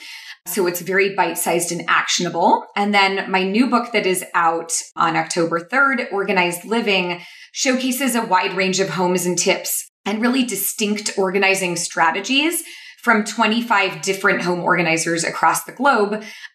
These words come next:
who I traveled to meet with and look in their cabinets and snoop around and ask all the <laughs> questions.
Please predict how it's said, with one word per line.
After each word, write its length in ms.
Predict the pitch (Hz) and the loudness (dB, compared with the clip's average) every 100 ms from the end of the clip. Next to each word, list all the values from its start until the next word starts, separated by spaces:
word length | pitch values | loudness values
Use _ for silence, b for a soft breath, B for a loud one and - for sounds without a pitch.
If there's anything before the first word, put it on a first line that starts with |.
| - | -6
who 160 | 196 175 | 0 0
I 80 | |
traveled 640 | 175 - 180 175 170 165 175 175 | 0 0 2 2 0 -2 -2 0
to 100 | 226 | 2
meet 200 | 202 180 | 2 0
with 300 | 180 180 175 - | 2 2 0 -2
and 460 | 180 170 160 165 165 - | 0 4 2 2 -4 -6
look 220 | - 180 185 | -4 -2 0
in 60 | |
their 100 | 175 | 0
cabinets 640 | 170 180 170 180 175 170 - | 0 2 2 2 -2 -2 -4
and 160 | 175 | -4
snoop 260 | 170 190 175 | -2 -2 0
around 400 | 180 165 165 165 | 2 2 0 -2
and 100 | 170 | -4
ask 260 | - 180 - | 0 0 2
all 160 | 214 | 2
the 100 | 254 | 2
<laughs> 60 | - | -2
questions. 800 | - 240 - - 190 214 247 | 2 2 2 -2 0 2 2